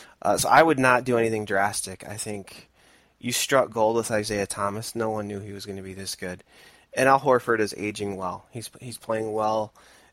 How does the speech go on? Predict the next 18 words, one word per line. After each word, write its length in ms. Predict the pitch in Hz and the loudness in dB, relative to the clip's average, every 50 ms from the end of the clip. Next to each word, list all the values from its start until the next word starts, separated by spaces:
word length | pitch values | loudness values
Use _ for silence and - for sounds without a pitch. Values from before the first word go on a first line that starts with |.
| _ - | _ 0
as 180 | 113 110 - | 0 2 2
sort 220 | - 120 117 110 113 | 2 2 2 2 0
of 120 | 107 95 | 0 0
the, 200 | 104 98 95 - | 2 2 2 2
you 120 | - 107 110 | 0 -4 -6
know, 100 | 104 101 | -6 -6
the 100 | 98 101 | -8 -10
glue 340 | 101 - 135 143 143 143 139 | -8 -2 0 2 4 4 4
of 180 | 131 120 117 107 | 4 2 2 0
the 120 | 110 104 | -2 -2
defense 520 | 95 110 110 110 - - 110 107 104 - - | -2 -4 -6 -4 -2 -2 -2 -2 -2 -4 -6
direct-, 480 | - 104 104 104 104 - - _ - | -2 0 0 0 0 -2 -6 _ -10
directing 500 | - 104 98 98 101 - - - 95 92 | -6 -4 -4 -4 -4 -6 -8 -12 -12 -12
traffic 560 | - - - 131 127 120 - - 113 110 - - | -12 -4 0 2 2 2 2 0 -6 -10 -8 -8
and 140 | 101 98 101 | -10 -8 -8
then 160 | 104 98 95 | -8 -8 -8
producing 480 | - - 107 101 104 101 - - 98 95 | -10 -12 -14 -14 -12 -10 -10 -10 -10 -10
offensively. 840 | 95 95 95 - - 101 101 101 - 101 90 95 90 90 90 90 | -10 -10 -8 -6 -6 -4 -4 -6 -8 -10 -10 -12 -16 -16 -16 -18